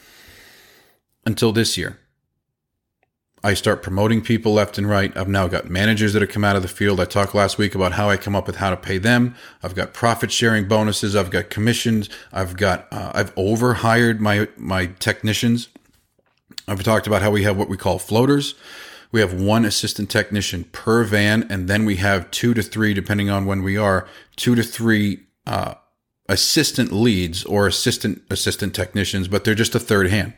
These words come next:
You can go out and they can help you with something you need help with. You need a third set of hands. You need four hands. You take two of them. Like, we just have these extra people. So I've overhired,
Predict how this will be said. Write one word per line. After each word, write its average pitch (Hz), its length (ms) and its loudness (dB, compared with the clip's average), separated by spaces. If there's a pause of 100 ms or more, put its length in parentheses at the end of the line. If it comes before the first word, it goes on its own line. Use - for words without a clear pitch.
You 92 100 -6
can 92 100 -4
go 95 140 2
out 98 120 4
and 85 80 -2
they 92 60 -2
can 87 100 -4
help 95 240 -2
you 95 60 -2
with 92 100 0
something - 220 -4
you 87 80 -4
need 85 100 -6
help 170 220 0
with. 151 180 2
You 104 60 0
need 90 120 -2
a - 40 -6
third 120 300 2
set 113 140 0
of 104 60 0
hands. 110 360 0 (280)
You 120 60 -4
need 139 160 0
four 151 340 2
hands. 98 260 2
You 92 60 -6
take - 240 -4
two 170 160 4
of 113 80 2
them. 87 160 -4
Like, 90 160 -6
we 104 100 -2
just 113 160 -6
have 107 140 0
these 95 160 -2
extra 92 320 -6
people. 107 320 -4
So 98 160 -4
I've 98 160 -6
overhired, 139 800 2